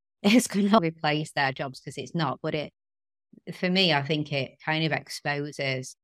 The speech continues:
the quality content over the regurgitated, um, like, computer A I generated content then, because I've certainly seen, like, a few,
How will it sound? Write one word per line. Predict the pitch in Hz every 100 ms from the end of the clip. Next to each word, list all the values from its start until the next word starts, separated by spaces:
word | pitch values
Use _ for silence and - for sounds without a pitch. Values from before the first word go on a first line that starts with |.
| _ _ 139
the | 143
quality | - 160 156 -
content | - 143 139 139 131 127
over | 156 160 160
the | 139 131 127 127 - -
regurgitated, | 143 147 131 135 135 127 131 - 123 127 - -
um, | 120 120 120 123 - _
like, | 131 127 - _ _ _ _ _ _ _
computer | - 147 - 139 135 139
A | 127 135 131
I | 123 123
generated | 127 127 123 127 135
content | - 139 131 127 113
then, | 123 123
because | 135 139 127 - _ _ _ -
I've | 165
certainly | - 156 143 147 139
seen, | - 143 139 131 127 - _ _ _
like, | 147 131 - -
a | 151
few, | - 147 143 135